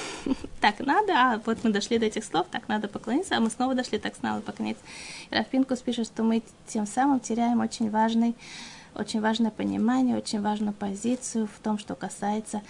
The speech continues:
самой ткани молитвы. И тем самым мы теряем от силы молитвы, которая бы могла, э, открыть для нас милосердие Всевышнего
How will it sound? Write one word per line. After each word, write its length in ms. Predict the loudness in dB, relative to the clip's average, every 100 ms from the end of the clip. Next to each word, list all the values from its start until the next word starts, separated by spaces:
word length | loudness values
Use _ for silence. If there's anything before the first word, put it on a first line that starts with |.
| -20 -20 -8
самой 320 | 0 2 0
ткани 440 | -2 -2 -2 0
молитвы. 600 | -2 -4 -6 -6 -10 -8
И 240 | -4 -4 -6
тем 140 | -8 -4
самым 300 | 0 2 2
мы 80 |
теряем 540 | 0 -4 0 2 2 0 -6 -20 -20 -20 -14
от 140 | -10 -10 -12 -10
силы 300 | 0 4 6
молитвы, 440 | 4 2 -2 -6
которая 400 | -8 -6 -4 -4 -4
бы 240 | -4 -2 -2
могла, 540 | -4 -4 -4 -2 0 -2 -10 -20 -20 -20 -20 -20 -20 -20 -20 -10
э, 360 | -4 -2 -2 -2 -6 -10 -16 -20 -20 -20 -20 -20 -20 -20 -14
открыть 540 | -14 -4 2 2 2
для 180 | 2 0
нас 440 | 0 -2 -4 -8 -6
милосердие 580 | -6 -6 -6 -8 -6 -10
Всевышнего 800 | -8 -6 -6 -6 -6 -6 -6